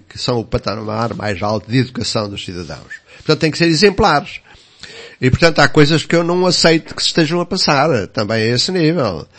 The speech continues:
E tenho o caso exemplar da Universidade de Aveiro, que, sobretudo com o reitor Ronaldo Araújo, nós tínhamos uma maneira de funcionar como universidade. E comportamental, mesmo em respeito até pelo espaço público e tudo isso. E isso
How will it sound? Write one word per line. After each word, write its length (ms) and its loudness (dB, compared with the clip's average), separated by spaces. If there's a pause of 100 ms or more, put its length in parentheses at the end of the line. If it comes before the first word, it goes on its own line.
(400)
E 120 2
tenho 360 4
o 40 -4
caso 380 4
exemplar 640 2
da 100 -4
Universidade 380 -2
de 60 0
Aveiro, 680 0
que, 80 -18
sobretudo 440 -4
com 100 -6
o 100 -2
reitor 300 -2
Ronaldo 380 -6
Araújo, 280 -6
nós 140 -4
tínhamos 240 -6
uma 80 -4
maneira 220 0
de 80 -8
funcionar 560 -6
como 180 -6
universidade. 680 -8 (480)
E 200 0
comportamental, 1120 -2
mesmo 420 -6
em 220 -2
respeito 600 -2
até 240 0
pelo 160 -6
espaço 420 -4
público 480 -2
e 60 -8
tudo 340 -4
isso. 340 -4 (460)
E 180 4
isso 380 2